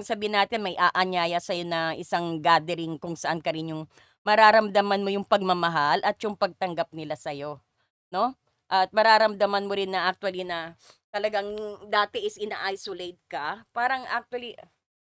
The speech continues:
parang actually nagbago ang tingin nila sa'yo, 'no? Kumbaga, nagulat ka na lang. Dati ina-isolate ka, yung you feel na parang hindi ka sinasama sa grupo, 'no? Pero ngayon,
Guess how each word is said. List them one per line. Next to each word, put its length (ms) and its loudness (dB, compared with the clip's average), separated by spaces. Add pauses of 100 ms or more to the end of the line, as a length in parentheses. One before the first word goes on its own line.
(440)
parang 280 -2
actually 420 -4
nagbago 560 2
ang 180 -2
tingin 280 -6
nila 240 -6
sa'yo, 420 -8 (460)
'no? 180 -6
Kumbaga, 640 -2
nagulat 480 -4
ka 140 -4
na 140 -8
lang. 260 -10
Dati 320 -6 (140)
ina-isolate 640 -10
ka, 160 -4
yung 200 -12 (360)
you 80 -8
feel 240 -8
na 100 -4
parang 320 -4
hindi 220 -10
ka 120 -10
sinasama 540 -6
sa 160 -8
grupo, 480 -6 (960)
'no? 160 -2 (300)
Pero 200 -2
ngayon, 520 -4